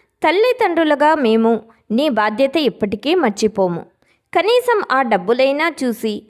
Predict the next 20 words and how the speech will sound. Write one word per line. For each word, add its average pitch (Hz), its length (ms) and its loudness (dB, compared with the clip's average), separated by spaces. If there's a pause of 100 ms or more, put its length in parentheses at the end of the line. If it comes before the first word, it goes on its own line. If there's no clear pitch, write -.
(200)
నువ్వు 330 300 2
నీ 311 220 0
పిల్లల 226 420 0
పట్ల 233 380 -2
స్వార్థంగా 240 680 -2
కాకుండా 226 560 0
ప్రేమతో 202 560 0
ఉంటావని 214 760 0
అనుకుంటున్నాను," 175 840 -2 (400)
అని 214 260 2 (600)
తండ్రి 349 400 2
అనగానే 247 640 0 (260)
కొడుకు 403 320 0
బాధగా, 214 680 0 (440)
"మంచి 415 420 0
హృదయంతో 294 580 0
నన్ను 262 320 0
క్షమించండి 269 760 -2
అమ్మా 214 300 0
నాన్న," 220 500 0